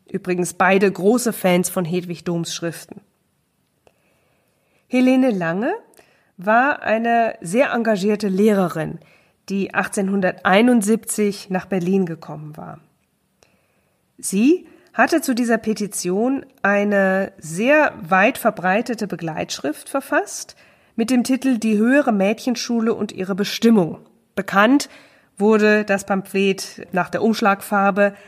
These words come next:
als gelbe Broschüre. Und Helene Lange gründete achtzehnhundertneunzig mit einigen Mitstreiterinnen den Allgemeinen Deutschen Lehrerinnenverein,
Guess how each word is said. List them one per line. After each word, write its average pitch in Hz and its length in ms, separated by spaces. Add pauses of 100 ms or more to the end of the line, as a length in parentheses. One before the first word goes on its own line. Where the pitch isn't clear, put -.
(100)
als 190 320
gelbe 196 360
Broschüre. 180 800 (1700)
Und 180 160
Helene 180 360
Lange 202 420 (460)
gründete 302 440
achtzehnhundertneunzig 180 1160
mit 220 140
einigen 185 420
Mitstreiterinnen 226 960 (300)
den 226 180
Allgemeinen 185 560
Deutschen 170 420
Lehrerinnenverein, 170 1300